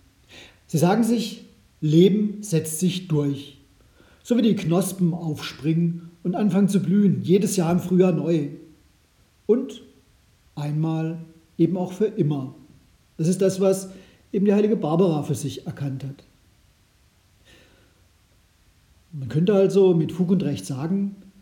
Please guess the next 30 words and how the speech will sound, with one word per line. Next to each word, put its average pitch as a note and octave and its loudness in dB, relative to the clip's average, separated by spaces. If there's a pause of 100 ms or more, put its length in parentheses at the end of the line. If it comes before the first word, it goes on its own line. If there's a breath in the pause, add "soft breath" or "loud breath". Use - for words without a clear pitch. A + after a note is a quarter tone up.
(160)
adventlich G#3 0
gestimmte G3 2
Menschen G3 -2 (160 loud breath)
sind - 0
hoffnungsvolle D3+ 0
Menschen. B2+ -10 (1300 loud breath)
Sie F3+ 4
erwarten E3+ 0
Gutes G#3 0
von - -6
der D3 -2
Zukunft, D#3+ -2 (680)
selbst C#3 -6
wenn E3 4
sie D#3 0 (100)
düster C#3+ -4
aussehen D#3 0
mag. B2+ -12 (560 loud breath)
Sie F#3 0
erwarten F#3 0 (140)
Gutes F#3 2
von D#3 0
Gott, - -4 (480 soft breath)
weil E3 2
sie E3+ 0
ihn A3+ 4
in F#3 4
der E3 0
Zukunft - 0
sehen. C3 -6